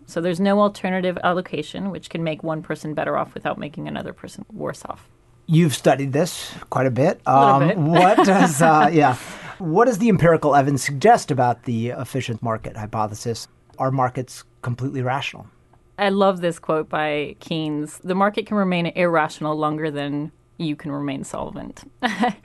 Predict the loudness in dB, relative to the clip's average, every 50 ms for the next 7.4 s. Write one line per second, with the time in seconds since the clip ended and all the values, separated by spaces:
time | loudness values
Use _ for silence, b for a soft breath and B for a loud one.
0 | B B B B B B B B B B 2 2 4 4 4 2 2 2 0 -2
1 | -2 -4 -4 0 0 0 0 0 -4 -6 -4 -6 -8 -6 -6 -6 -6 -6 -6 -8
2 | -10 -8 -10 -10 -10 -10 -10 -8 -10 -10 -10 -12 -12 -12 -12 -10 -8 -10 -10 -8
3 | -12 -14 -12 -12 -14 -14 -12 -4 -2 -2 -2 0 -2 -2 -2 -2 -2 -4 -4 -4
4 | -4 -8 -10 -8 -8 -10 -10 -10 -8 -8 -8 -8 -8 -8 -6 -6 -6 -8 -10 -14
5 | -20 -20 -16 -12 -12 -10 -8 -6 -6 -4 -4 -4 -4 -4 -4 -6 -8 -8 -10 _
6 | -6 -8 -6 -6 -4 -4 -2 -2 -2 -4 -6 -10 -8 -6 -6 -6 -4 -4 -6 -4
7 | -2 -4 -4 -4 -6 -10 -12 -12